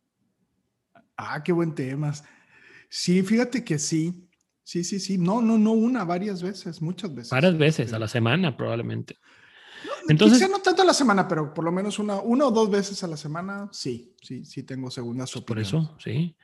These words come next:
Speaker 2: A lo,
Speaker 1: Sí,
Speaker 2: a,
Speaker 1: sí,
Speaker 2: a,
Speaker 1: sí.
Speaker 2: entonces, bueno, quise hablar de ese tema porque es importante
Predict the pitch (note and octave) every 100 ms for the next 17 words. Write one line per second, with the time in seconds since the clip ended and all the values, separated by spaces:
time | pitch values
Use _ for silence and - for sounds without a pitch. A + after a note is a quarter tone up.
0 | _ _ - D3 C#3+ G3+ E3+ - D#3+ D3+
1 | - _ D3+ F#3 G#3+ F3 B2 - _ _
2 | _ _ _ - F#3+ B3+ B3 A#3+ A3+ G3+
3 | F#3+ G3 - - C#3+ D#3+ G#3 F#3 D#3+ C#3+
4 | B2+ D3 D#3+